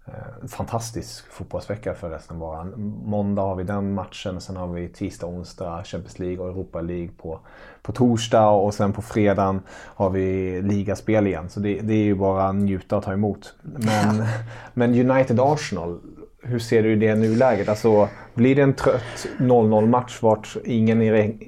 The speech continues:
Speaker 1: egentligen går ut som vinnare, eller kommer vi se något lag vinna och sen får det andra lagets tränare kicken?
Speaker 2: Eh,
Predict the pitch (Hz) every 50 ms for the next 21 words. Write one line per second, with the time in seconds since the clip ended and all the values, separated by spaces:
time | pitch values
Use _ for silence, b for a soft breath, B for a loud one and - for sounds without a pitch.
0 | - - - - - - 120 110 107 101 98 - - 107 104 104 98 - - 104
1 | 104 107 104 107 117 127 120 110 107 98 95 101 101 98 101 B B B B B
2 | - - 117 107 107 107 113 - 127 131 131 131 120 117 - 110 101 98 104 101
3 | 107 104 101 107 117 110 98 - - 101 95 - - 101 98 92 90 98 98 98
4 | 101 95 98 92 92 90 92 92 - - - - 101 95 92 90 90 92 - -
5 | - 135 - - - 101 104 - - _ - B B B B B B B B B
6 | B B B B B B B B B B B B B B B - - 147 143 139
7 | 135 135 139 139 139 143 143 143 143